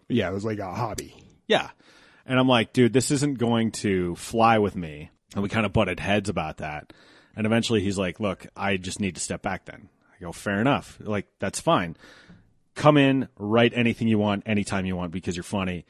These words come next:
Speaker 2: because this pisses me off to this day. I will tell you this."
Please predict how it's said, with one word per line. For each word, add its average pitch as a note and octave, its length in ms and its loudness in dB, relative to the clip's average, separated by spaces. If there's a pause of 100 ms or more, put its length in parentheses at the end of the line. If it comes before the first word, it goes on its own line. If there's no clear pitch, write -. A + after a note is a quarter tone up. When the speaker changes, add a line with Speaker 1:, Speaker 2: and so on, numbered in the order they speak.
(240)
Speaker 2:
because F#2+ 300 -6
this G#2+ 140 -2
pisses G2 380 0
me F2+ 140 -4
off E2 180 -8
to - 80 -14
this E2 180 -8
day. - 280 -12 (180)
I F2 80 -10
will E2 80 -8
tell E2 180 -8
you D2 80 -14
this." - 220 -18